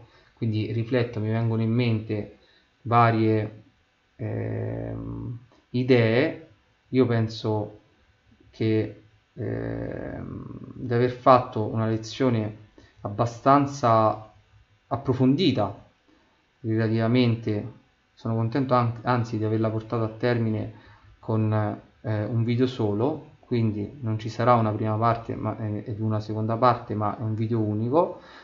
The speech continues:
relativamente alle, eh, metodologie didattiche, eh, e in particolare alla didattica laboratoriale.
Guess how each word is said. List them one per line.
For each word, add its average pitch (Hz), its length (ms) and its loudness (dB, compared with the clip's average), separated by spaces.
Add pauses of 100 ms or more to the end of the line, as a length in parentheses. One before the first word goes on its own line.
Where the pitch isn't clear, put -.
(140)
relativamente 113 1040 2
alle, 101 640 0 (120)
eh, 107 200 -8
metodologie 117 920 -2
didattiche, 110 840 -2 (760)
eh, 101 800 -6
e - 380 -6 (100)
in 113 160 -6
particolare 107 960 -4
alla 104 540 -4 (840)
didattica 104 840 -4 (680)
laboratoriale. 104 880 -4